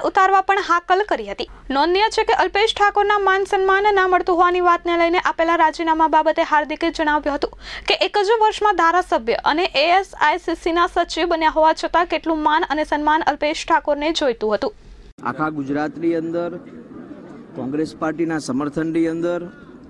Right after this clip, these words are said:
Speaker 2: અસંખ્ય લોકો જોડાઈ રહ્યા છે અને જે રીતે હું માનું છું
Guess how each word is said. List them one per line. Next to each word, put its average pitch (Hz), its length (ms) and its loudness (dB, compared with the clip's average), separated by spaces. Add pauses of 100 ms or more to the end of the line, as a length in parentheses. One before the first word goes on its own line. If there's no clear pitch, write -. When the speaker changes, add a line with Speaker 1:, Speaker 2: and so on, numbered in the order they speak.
(440)
Speaker 2:
અસંખ્ય 175 460 -4
લોકો 180 260 -2
જોડાઈ 175 300 0
રહ્યા 175 220 -4
છે 165 140 -14 (840)
અને 139 140 -4
જે 156 180 0
રીતે 185 200 -2
હું 185 160 0
માનું 175 340 -2
છું - 280 -12